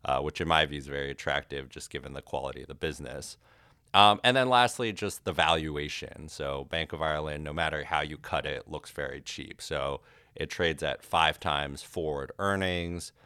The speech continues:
a huge discount to tangible book value, um, all for a business that we think is capable of earning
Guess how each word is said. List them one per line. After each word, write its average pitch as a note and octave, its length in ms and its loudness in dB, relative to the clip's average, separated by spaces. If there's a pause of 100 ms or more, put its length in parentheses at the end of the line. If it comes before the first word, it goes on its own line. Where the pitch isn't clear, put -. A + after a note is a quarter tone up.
(380)
a D2 80 -8
huge G2 580 -4
discount D2 760 -4 (100)
to D2 440 -8 (100)
tangible C#2+ 600 -8
book - 300 -2
value, D2+ 640 -2 (540)
um, D2+ 360 6
all F2 220 6
for E2+ 160 -2
a D#2+ 60 0
business D2+ 420 -4
that D2 160 -2
we D2+ 100 -8
think D2 300 -10
is C#2+ 120 -14
capable D2 680 -6
of D2 240 -12
earning D2 500 -8